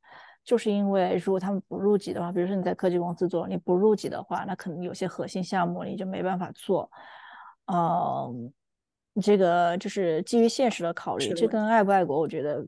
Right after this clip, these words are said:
Speaker 1: 关系其实是没那么大，只是基于现实的考虑，他们就是选择入籍。这也是从侧面其实说明一点，其实华人的这个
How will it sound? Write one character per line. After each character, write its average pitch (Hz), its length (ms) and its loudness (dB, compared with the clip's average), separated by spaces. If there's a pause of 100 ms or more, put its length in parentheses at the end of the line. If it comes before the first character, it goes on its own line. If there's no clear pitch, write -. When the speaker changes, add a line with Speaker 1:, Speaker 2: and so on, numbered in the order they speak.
Speaker 1:
关 190 160 2
系 220 100 -2
其 - 140 -4
实 180 80 -4
是 143 320 -4
没 143 180 -6
那 185 80 -4
么 185 120 -2
大， 202 340 -6
只 - 120 -8
是 196 120 0
基 202 120 0
于 190 80 6
现 190 200 -2
实 170 120 -8
的 160 120 -4
考 - 200 -8
虑， 101 220 -4
他 202 160 -8
们 131 260 -6
就 180 120 -6
是 - 40 -6
选 110 240 -6
择 101 220 -8
入 156 220 -4
籍。 85 380 -6 (1200)
这 - 160 4
也 202 100 8
是 170 320 2
从 - 160 -10
侧 202 220 -4
面 160 260 -4 (160)
其 - 560 -16 (100)
实 190 40 0
说 226 260 2
明 185 160 2
一 185 100 0
点， 123 220 -4
其 - 60 -10
实 170 240 0
华 147 320 -4
人 156 240 -2
的 147 120 -2
这 156 180 -2
个 85 300 -6